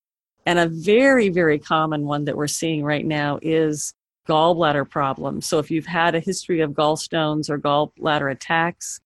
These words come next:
or even had your gallbladder removed, well, your gallbladder is what stores the bile that digests fats. And so this can be an issue. If you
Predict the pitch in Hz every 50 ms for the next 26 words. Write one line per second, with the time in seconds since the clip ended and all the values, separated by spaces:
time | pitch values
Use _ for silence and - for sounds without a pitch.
0 | _ _ _ _ _ _ - 160 165 170 180 190 202 190 185 180 165 165 147 -
1 | 156 156 151 151 160 156 147 147 151 147 139 151 156 165 175 180 202 220 220 -
2 | - - 165 160 160 165 165 156 151 147 151 147 165 185 196 196 175 170 165 170
3 | 160 - 151 151 - - - - - - - 170 160 180 185 180 - 156 165 175
4 | 175 180 185 175 160 156 143 151 143 - 151 147 151 147 - 151 139 143 147 -
5 | - - - - - _ - 160 156 151 - - - _ - - - - _ _
6 | _ _ _ _ _ _ _ _ _ _ - 170 156 147 - 202 170 160 160 156
7 | 151 151 170 165 165 - - 196 180 165 160 156 147 165 185 180 - 170 156 156
8 | 151 151 - 190 185 175